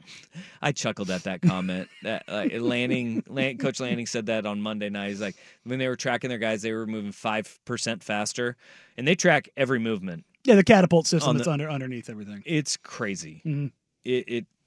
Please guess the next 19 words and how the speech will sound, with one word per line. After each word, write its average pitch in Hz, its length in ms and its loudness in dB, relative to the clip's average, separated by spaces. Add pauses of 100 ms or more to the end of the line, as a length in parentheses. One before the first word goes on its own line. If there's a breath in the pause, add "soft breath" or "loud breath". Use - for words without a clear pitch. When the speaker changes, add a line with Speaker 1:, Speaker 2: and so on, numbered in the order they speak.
(200)
Speaker 1:
it's 127 300 -2
wild 113 440 2
what 104 120 4
they 294 80 12
Speaker 2:
Super 233 200 12
Speaker 1:
do, 190 120 12
but 160 100 8
Speaker 2:
nerdy. 104 160 -4
It's - 100 -10
awesome. 156 380 0 (140)
Speaker 1:
that 180 240 6
also 180 420 6
is 139 140 2
something 135 340 0
that 123 280 -2
five 135 280 2
percent, 123 300 -4
I'm 117 80 -4
like, 113 180 -2